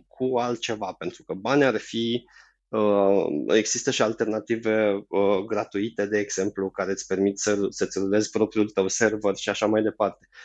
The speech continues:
Și el mi-a adus, uh, aminte de o, de o chestie pe care noi, oamenii, uh, care stăm cu tehnologia în mână tot timpul, o uităm. Uh,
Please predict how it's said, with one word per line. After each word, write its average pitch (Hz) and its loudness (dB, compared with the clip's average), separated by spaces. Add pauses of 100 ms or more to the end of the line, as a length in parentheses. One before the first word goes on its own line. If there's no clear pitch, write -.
(200)
Și - 2
el 196 6
mi-a 190 8
adus, 151 4
uh, 139 6
aminte 123 4
de 120 0
o, 113 0 (120)
de 113 -4
o 107 0
chestie 117 -6
pe 107 -6
care 110 -2
noi, 104 0
oamenii, 104 0 (100)
uh, 90 -2 (220)
care 98 -2
stăm 104 0
cu 104 -6
tehnologia 101 2
în 98 2
mână 101 2
tot 95 -6
timpul, 101 0
o 98 2
uităm. 95 -2 (440)
Uh, 107 4